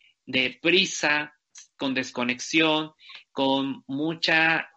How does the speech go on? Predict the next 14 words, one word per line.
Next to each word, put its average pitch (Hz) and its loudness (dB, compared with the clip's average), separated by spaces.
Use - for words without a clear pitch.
necesidad 139 -2
del 151 2
inmediato, 123 0
de 123 2
ahora, 120 2
en 123 -4
este 143 -8
instante. 143 -4
Y 170 0
eso 170 -2
nos 156 -2
va 147 2
desconectando 135 -2
muchas 151 -2